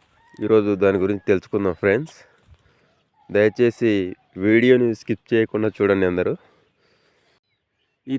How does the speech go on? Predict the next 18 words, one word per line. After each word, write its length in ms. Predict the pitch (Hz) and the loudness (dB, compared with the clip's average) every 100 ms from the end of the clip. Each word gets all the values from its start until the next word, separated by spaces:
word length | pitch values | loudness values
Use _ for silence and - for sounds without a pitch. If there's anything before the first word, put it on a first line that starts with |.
| - | -4
టమాటా 340 | 127 147 147 151 | -4 -4 -4 -4
మొక్కలో 400 | 151 - 143 117 110 123 _ _ _ - 117 | -4 -4 -2 0 -2 -6 _ _ _ -12 -4
గ్రోత్ 320 | 120 156 - | -2 -2 -2
ఫ్యాక్టర్స్ 480 | 160 147 - 135 - 123 | -2 -2 -2 -6 0 2
అనేటివి 400 | 110 101 107 123 185 - _ - _ _ 113 | 2 2 0 -4 -4 -14 _ -20 _ _ -10
ఎక్కువగా 320 | - 117 113 104 | -4 -2 0 -2
ఉంటాయి. 300 | 92 95 107 208 _ _ _ _ 113 | -2 -4 -4 -10 _ _ _ _ -6
మనకు 280 | 110 - 104 95 101 | -6 -4 -2 0 0
ఆకులే 360 | - 117 107 104 - _ _ _ _ - 110 | -2 -4 -2 -4 -8 _ _ _ _ -16 -8
ఒక 140 | 120 117 110 98 113 | 0 2 2 -2 -4
రెండు 180 | 113 135 | -4 -4
మూడు 140 | 147 139 | -4 -6
కొమ్మలు 300 | 131 120 123 120 | -6 -4 -4 -4
పెరిగిన 260 | 110 104 101 - | -4 -2 -4 -4
తర్వాత 380 | 90 87 85 101 151 _ _ _ _ - 107 | -4 -2 -4 -4 -6 _ _ _ _ -12 -8
మనము 260 | 104 101 165 _ _ _ _ _ _ - _ - 107 | -6 -8 -12 _ _ _ _ _ _ -20 _ -16 -6
వీటికి 440 | 120 120 123 135 123 113 _ _ _ _ _ _ _ _ _ - | -6 -4 -6 -4 -2 -4 _ _ _ _ _ _ _ _ _ 0
మన 100 | 117 | 2